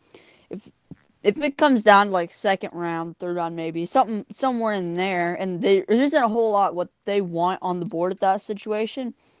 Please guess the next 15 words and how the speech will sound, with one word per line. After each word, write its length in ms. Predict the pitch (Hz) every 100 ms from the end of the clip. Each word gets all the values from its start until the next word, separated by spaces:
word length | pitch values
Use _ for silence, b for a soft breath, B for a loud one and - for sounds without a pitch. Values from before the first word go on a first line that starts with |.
| _ _ -
but 160 | 214 202
there 140 | 190
is 180 | 202 185
a 80 | 180
good 340 | 165 185 170
young 280 | 170 170 175
quarterback 480 | - 175 170 170 165
to 80 |
put 160 | - -
behind 240 | 185 180
Garoppolo, 500 | 165 165 165 214 208 202 _ _ _ -
maybe 400 | 180 208 214 202
that's 280 | 180 175
the 140 | - 165
answer. 420 | 156 - - 160